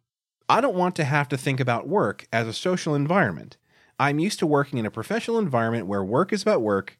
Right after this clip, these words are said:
and people do not socialize. I wish he would either <laughs> not socialize with coworkers or include me in the conversations when he does, uh,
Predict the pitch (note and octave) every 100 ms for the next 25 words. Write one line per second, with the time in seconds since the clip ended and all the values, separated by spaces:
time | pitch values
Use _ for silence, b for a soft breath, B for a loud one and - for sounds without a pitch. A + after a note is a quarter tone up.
0 | - A#2+ - C3 A#2 A2+ A2+ G2+ A2+ G2
1 | E2+ D2 C#2+ - _ b b b A#2+ D3+
2 | - B3+ A3+ A3+ F#3 - _ _ _ -
3 | C#3 D#3+ D3 D3+ C3+ D#3 F#3+ G3+ F3+ -
4 | F#3 E3+ E3+ D#3+ - E3+ E3 E3 D#3+ -
5 | E3 E3 D#3+ E3 D#3 D3+ D3 C#3+ C#3+ C3+
6 | B2+ C3 B2+ B2 A#2 A2+ A#2 G2+ F#2 D#2+
7 | - B B B - B2 A#2+ B2